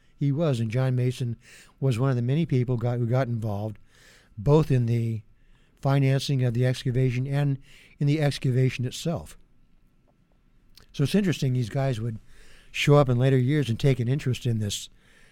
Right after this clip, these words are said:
treasure hunt, this Masonic treasure hunt. Where does it all start? It actually starts, as I've alluded to, with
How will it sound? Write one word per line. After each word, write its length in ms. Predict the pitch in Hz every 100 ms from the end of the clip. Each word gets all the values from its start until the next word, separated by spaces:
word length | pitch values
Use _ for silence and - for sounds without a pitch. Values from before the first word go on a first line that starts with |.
| - -
treasure 400 | 160 160 123 101
hunt, 280 | 104 110 -
this 160 | 131 117
Masonic 420 | 117 - 139 127
treasure 380 | - 120 98 85
hunt. 160 | 92 120 - - - - - _ - -
Where 160 | 156
does 100 | 139
it 80 | 143
all 180 | 143 139
start? 360 | - 143 151
It 120 | 139 123
actually 300 | 156 - -
starts, 480 | 139 127 127 - - _ _ -
as 120 | 127
I've 180 | 131 127
alluded 300 | 123 151 170
to, 180 | 135 127
with 260 | 120 123